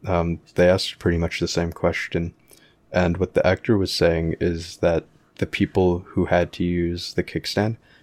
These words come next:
were so worried about breaking it, not necessarily because it was weak or anything, but because it was a brand new product and they were trying to be gentle with it.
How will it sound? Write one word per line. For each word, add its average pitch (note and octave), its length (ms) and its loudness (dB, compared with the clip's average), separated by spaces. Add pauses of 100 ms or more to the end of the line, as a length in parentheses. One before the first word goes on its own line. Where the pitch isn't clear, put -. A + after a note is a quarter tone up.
(140)
were F#2 100 4
so F#2+ 240 4
worried F2 420 2
about E2+ 300 2
breaking F2 360 0
it, F2 160 -2 (460)
not G#2 300 2
necessarily F#2+ 380 4
because E2+ 340 2
it F2 60 4
was F2 220 2
weak F2+ 300 -2
or F#2 120 2
anything, F#2+ 380 0
but - 220 0
because E2+ 500 0 (340)
it F#2+ 60 -2
was F2 160 2
a F2 60 4
brand E2 260 2
new F2 120 4
product E2+ 640 0
and E2+ 200 -2
they E2+ 100 2
were E2 240 -2 (140)
trying E2 280 -2
to - 80 -16
be D#2+ 100 -6
gentle - 340 -2
with F2+ 180 -2
it. - 140 0